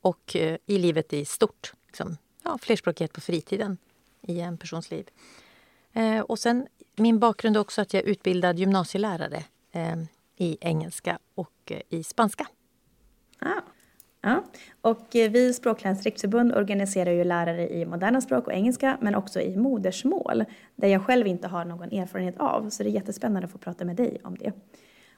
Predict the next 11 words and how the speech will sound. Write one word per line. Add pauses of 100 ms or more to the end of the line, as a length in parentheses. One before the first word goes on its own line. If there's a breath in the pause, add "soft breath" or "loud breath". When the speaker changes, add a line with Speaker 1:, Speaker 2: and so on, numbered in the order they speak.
(100)
Speaker 2:
Och
min
första
fråga
är,
hur
motiverar
man
elever
i
modersmål?